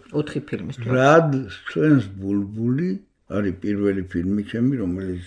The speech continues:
Speaker 2: გაერთიანება, დებიუტი შექმნა რეზო ჩხეიძემ. რეზო დიდი კაცი იყო ძალიან. გაერთიანება, ე, დებიუტი, რომელშიც ვიღებდით ფილმებს, რომელსაც არ ამტკიცებდა მოსკოვის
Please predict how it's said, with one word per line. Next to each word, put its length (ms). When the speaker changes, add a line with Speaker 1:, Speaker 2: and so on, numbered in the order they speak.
Speaker 2:
გაერთიანება, 760
დებიუტი 680
შექმნა 440
რეზო 360
ჩხეიძემ. 580
რეზო 360
დიდი 340
კაცი 400
იყო 300
ძალიან. 460
გაერთიანება, 800
ე, 200
დებიუტი, 680
რომელშიც 600
ვიღებდით 720
ფილმებს, 560
რომელსაც 640
არ 180
ამტკიცებდა 920
მოსკოვის 760